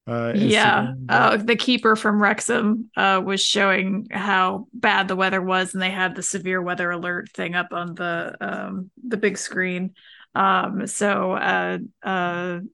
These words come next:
Speaker 2: Rob McElhenney posted something about it. You know, "It's not always sunny in Philadelphia. Sorry, Wrexham."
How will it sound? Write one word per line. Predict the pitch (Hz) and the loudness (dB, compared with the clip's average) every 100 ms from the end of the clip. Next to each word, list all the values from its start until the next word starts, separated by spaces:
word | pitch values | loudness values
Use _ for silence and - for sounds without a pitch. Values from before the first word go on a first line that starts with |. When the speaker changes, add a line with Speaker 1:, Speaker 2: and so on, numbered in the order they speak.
| _ - | _ -18
Speaker 2:
Rob | 101 220 208 196 | -10 0 2 2
McElhenney | 185 196 - 180 180 190 196 | 0 -4 -4 -4 -2 -4 -6
posted | - - - - 190 | -4 -4 -4 -4 -2
something | 214 - 220 | -4 -2 0
about | 220 - | 0 0
it. | 226 - | -4 -4
You | 214 | -2
know, | 190 180 | -2 -2
"It's | 185 | -4
not | 180 | -2
always | 185 185 185 | 0 0 -2
sunny | - 185 185 185 | -2 0 0 0
in | |
Philadelphia. | 196 185 185 175 175 180 175 | 0 2 2 2 0 0 -2
Sorry, | 190 180 170 175 | 0 0 0 0
Wrexham." | 175 175 - 113 | 0 -2 -2 -4